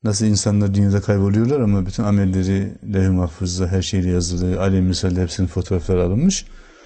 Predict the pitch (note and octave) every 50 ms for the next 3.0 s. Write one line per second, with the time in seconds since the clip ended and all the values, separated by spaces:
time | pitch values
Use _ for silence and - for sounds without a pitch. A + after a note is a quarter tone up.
0 | - - - - _ - B2+ B2 B2+ A#2 C3+ B2 B2+ B2+ B2 A#2 A#2+ B2 B2+ C3
1 | C3 A#2+ - C#3+ D#3 E3+ B2+ B2 C#3 E3 - - - - - - - - - -
2 | - - - - C3 C3 A#2 A#2 A#2 A#2+ A#2 A#2+ A#2+ - - F#2+ A2+ A2 G#2+ G#2+